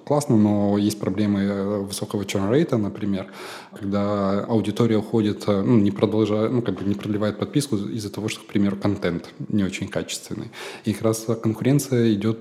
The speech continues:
с помощью качественного контента. А здесь как раз нужно, ну, зритель уже начинает быть искушен,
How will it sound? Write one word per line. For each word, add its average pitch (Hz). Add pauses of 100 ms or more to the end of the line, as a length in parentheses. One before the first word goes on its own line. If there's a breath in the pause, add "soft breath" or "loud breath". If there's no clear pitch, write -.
с -
помощью -
качественного 101
контента. 98 (500 loud breath)
А 107
здесь 98
как -
раз 123
нужно, 104
ну, 127
зритель 107
уже 104
начинает 101
быть 98
искушен, 165